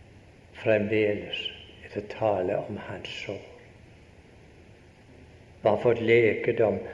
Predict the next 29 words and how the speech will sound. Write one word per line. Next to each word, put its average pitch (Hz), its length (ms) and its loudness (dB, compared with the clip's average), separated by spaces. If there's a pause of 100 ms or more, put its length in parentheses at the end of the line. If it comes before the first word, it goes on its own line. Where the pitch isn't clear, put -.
Hva 123 160 6
er 120 80 6
det 120 200 8
dette 120 380 4
Thomas 104 480 -2
opplevde? 98 600 -4 (480)
Han 98 180 -6
fikk - 260 -4
lekedom 104 1000 -2 (260)
ved 104 140 -2 (120)
hans - 400 -10
sår. - 200 -16 (840)
Ved - 100 -10 (100)
hans - 400 -12
sår. - 180 -16 (1600)
Og 113 80 4
hvis 113 240 2
du 120 120 0
har 110 140 4
lyttet 107 380 0
til 110 100 -2
sangen 113 500 -2
i 113 120 2
åpenbaringen, 104 720 -6 (680)
så - 120 -12
har 110 80 -2
du 104 120 -4
sikkert - 440 -4 (100)
hørt - 340 -12